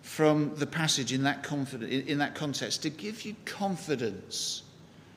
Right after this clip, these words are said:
when those temptations occur. Confidence to trust in Jesus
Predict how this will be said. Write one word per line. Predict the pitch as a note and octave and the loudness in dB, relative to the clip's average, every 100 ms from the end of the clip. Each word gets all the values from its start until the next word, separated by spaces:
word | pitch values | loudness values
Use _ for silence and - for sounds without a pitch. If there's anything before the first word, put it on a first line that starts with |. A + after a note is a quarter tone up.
| - - - - - - | -20 -20 -20 -20 -12 0
when | C#3+ C#3+ | 2 6
those | D#3 D3 | 6 4
temptations | D3+ D3+ - C#3+ C3 C#3 A#2+ | 0 -2 0 0 0 0 -2
occur. | C3 E3 C3 | 0 2 2
Confidence | - C4 - F3 D#3+ D#3 - - - | 4 2 0 -2 0 0 -2 -4 -8
to | - F#3+ | -2 -2
trust | - - A#3+ B3 - G#3 | 2 2 4 2 2 2
in | G3 | 2
Jesus | F3 G3+ C#3+ A2 C#3+ - - | 2 2 2 0 2 2 2